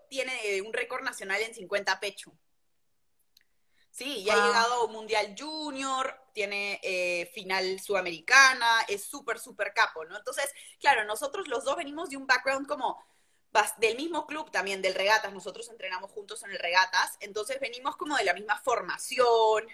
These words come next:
Speaker 1: ¿no? Y como que esta necesidad por apoyo a nivel nacional en la parte psicológica, sí la veíamos súper necesaria y decíamos como nuestro valor agregado es que ya hemos pasado por esto, ¿me entiendes? Porque también yo me decía a mí misma,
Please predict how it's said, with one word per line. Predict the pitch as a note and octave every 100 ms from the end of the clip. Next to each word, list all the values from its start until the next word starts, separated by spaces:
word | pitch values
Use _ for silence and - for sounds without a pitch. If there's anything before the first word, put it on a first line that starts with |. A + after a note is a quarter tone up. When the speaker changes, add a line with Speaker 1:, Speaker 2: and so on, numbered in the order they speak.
| -
Speaker 1:
¿no? | A3 A3 D4+
Y | -
como | G#3+ G#3
que | G#3+ G3 -
esta | A3+ A#3 D4
necesidad | D4 E4 A#3 - G3+ G3+ A3 -
por | B3+
apoyo | G3 - B3 A#3 A3 A#3
a | A3+
nivel | G3 F3 F3+
nacional | G3+ - F#3 F#3 G3+
en | A3
la | F#3
parte | F#3+ A3
psicológica, | A3+ - G3 G#3+ - A3+ A3+ C4+ - - _ _ _
sí | - E4 E4+
la | G4
veíamos | A#3 A3 A#3+ A3
súper | B3 A3 B3+
necesaria | C4+ G#3 F#3 F#3 A3 C4+ -
y |
decíamos | A3+ A#3 C#4 F4
como | - C#4 A#3 A3+
nuestro | G#3+ - G#3+
valor | F#3+ A3+ B3+
agregado | C4+ F#3+ F#3 G3+
es | A3+
que | B3 A3 - - - -
ya | C#4+
hemos | F4 -
pasado | G3+ - G#3+ A3
por | A3 F3+
esto, | G#3 - -
¿me | D#3+
entiendes? | - F3+ F#3+ C4+
Porque | C4+ G#3+
también | G3 G3+ A#3
yo | B3+
me | B3+
decía | A#3+ G#3+ G#3+
a |
mí | G#3+
misma, | A3 - A3+